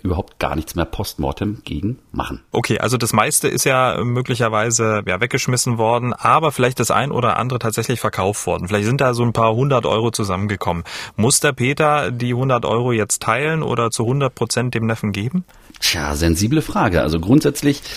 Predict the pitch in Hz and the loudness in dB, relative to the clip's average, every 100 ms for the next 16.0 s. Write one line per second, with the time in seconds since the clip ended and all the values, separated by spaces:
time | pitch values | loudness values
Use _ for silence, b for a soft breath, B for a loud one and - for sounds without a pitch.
0 | B B B B B B 104 107 - 110 | B B B B B B 0 0 2 4
1 | 131 175 165 123 110 - - 107 104 95 | 6 4 4 2 2 -2 -2 2 2 4
2 | 95 92 85 - - 78 - 135 - 143 | 4 4 2 -2 -8 -2 -2 -2 0 0
3 | 117 98 90 90 95 98 98 92 82 90 | 2 2 0 0 -2 0 0 0 0 -2
4 | 85 73 - 65 73 151 196 208 - - | 0 -2 0 0 4 4 4 -2 -10 -4
5 | 85 - - 95 90 170 180 - - - | -4 -2 -4 -6 -2 2 2 0 -6 -14
6 | _ _ _ - 92 110 87 127 - 175 | _ _ _ -8 0 2 4 0 4 4
7 | 170 170 131 131 127 - 73 - 98 - | 4 4 2 2 2 0 -4 -2 -4 -4
8 | - - 95 131 120 85 76 - 120 - | -12 -4 -2 0 0 -2 -4 0 0 0
9 | B B B B 101 101 101 101 - - | B B B B 2 4 4 2 -2 -8
10 | - - 101 151 147 - 120 92 147 B | -6 -4 6 6 6 -4 -6 -6 -6 B
11 | B B 87 120 139 147 147 - - 92 | B B 0 0 0 0 -2 -4 -4 0
12 | 107 120 - 95 127 - 92 - 113 127 | 4 4 2 -2 -2 -4 -8 -2 0 0
13 | 82 85 92 80 78 101 - 147 - 156 | 0 -2 0 0 -2 -4 -4 -6 -2 0
14 | 165 - - 78 - - 73 73 - 147 | 0 -2 -4 -2 -4 -8 -6 -6 0 0
15 | 143 78 76 - 120 - 73 71 87 165 | 0 -4 -4 0 0 2 -2 2 2 2